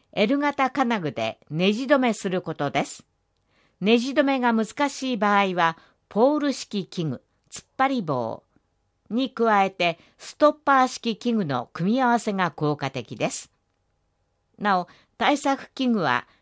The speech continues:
家具販売店、ホームセンター、百貨店の防災用品コーナーなどで販売しています。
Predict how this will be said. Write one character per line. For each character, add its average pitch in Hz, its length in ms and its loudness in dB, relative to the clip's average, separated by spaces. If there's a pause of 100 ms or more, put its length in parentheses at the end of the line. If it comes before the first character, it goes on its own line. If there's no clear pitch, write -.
(120)
家 294 180 0
具 262 100 -2
販 208 300 0
売 185 220 2
店、 123 360 -8 (220)
ホ 269 240 4
ー - 20 4
ム 254 120 0
セ 220 200 0
ン 180 80 -4
タ 120 420 0
ー、 - 40 -20 (180)
百 202 260 -2
貨 285 160 0
店 240 300 0
の 202 160 2
防 208 240 2
災 269 320 0
用 247 200 4
品 233 260 -2
コ 226 200 2
ー 196 40 2
ナ 139 240 0
ー - 20 -2
な 165 160 0
ど 143 160 -2
で 107 260 -4
販 156 280 0
売 143 220 0
し - 100 -14
て 131 140 -2
い 120 120 -6
ま 135 140 0
す。 - 220 -12